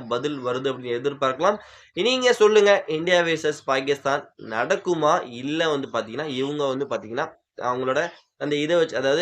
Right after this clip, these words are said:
இந்தியா வெர்சஸ் பாகிஸ்தான் நடக்குமா, இல்ல அவங்களோட பிரச்சனையை மறுபடியும் மறுபடியும் வளர்த்துக்கிட்டே போயிட்டு நாங்க வந்து விளையாட மாட்டோம் அப்படின்னு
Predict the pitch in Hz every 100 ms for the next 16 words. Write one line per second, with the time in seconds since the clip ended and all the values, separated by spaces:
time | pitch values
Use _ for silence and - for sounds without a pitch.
0 | - 135 143 147 143 135 131 131 127 123
1 | 127 139 175 180 175 165 165 160 160 147
2 | - 156 156 135 135 139 147 139 139 151
3 | 139 123 127 135 135 143 123 123 170 143
4 | 120 123 120 110 120 127 120 123 131 113
5 | 107 110